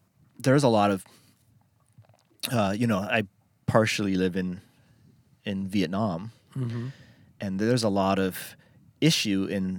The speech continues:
Speaker 1: Vietnam and in the Philippines, uh, because China has this, uh, to get political, China has this nine dash line, they call it.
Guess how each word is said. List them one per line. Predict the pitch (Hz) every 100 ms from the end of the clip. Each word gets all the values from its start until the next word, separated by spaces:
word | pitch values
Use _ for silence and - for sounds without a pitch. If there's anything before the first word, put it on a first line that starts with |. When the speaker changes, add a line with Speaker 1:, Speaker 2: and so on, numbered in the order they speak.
| 101
Speaker 1:
Vietnam | 104 90 101 95 92
and | - 95 92
in | 82 95 90 87 85 76
the | -
Philippines, | 117 104 - 95 87 87 - - _ _ _ _ _ _ _ _ _ _ - _ _ _ _ -
uh, | 101 90 85 82 85
because | - - - 110 98 - - - -
China | - 110 113 85 82 - _ _ _ _ _ _ _ -
has | - 95 87
this, | 92 85 -
uh, | 78 78 -
to | -
get | 113 110
political, | - 101 101 90 87 92 - - -
China | - 120 120
has | 104 98 87
this | 92 90 - - _ - -
nine | 95 90 104 107 107
dash | 104 104 104 -
line, | 107 104 113 117 117
they | 120
call | - 117
it. | 117